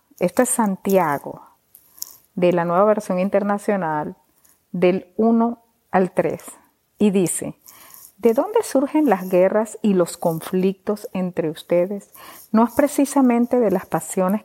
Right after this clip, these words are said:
que luchan dentro de ustedes mismos?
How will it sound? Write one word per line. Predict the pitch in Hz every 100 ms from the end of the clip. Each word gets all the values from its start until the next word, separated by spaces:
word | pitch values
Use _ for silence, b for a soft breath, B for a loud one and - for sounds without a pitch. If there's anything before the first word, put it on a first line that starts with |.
| _
que | 190 160
luchan | 170 220 349 262 - 143 139 160 -
dentro | 175 170 170 175 170
de | 165
ustedes | - - 180 185 -
mismos? | 175 151 - 170